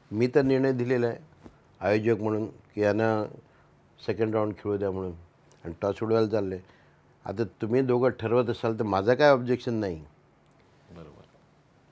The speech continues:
Speaker 1: तर दोघांनी चर्चा केली.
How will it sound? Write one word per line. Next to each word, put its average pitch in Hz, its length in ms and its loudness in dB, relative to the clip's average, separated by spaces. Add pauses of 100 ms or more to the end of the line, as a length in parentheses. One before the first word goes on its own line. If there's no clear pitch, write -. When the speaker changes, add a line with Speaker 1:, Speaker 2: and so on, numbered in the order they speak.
(1040)
Speaker 1:
तर 131 80 4
दोघांनी 135 440 4 (120)
चर्चा 123 280 2
केली. 117 260 -2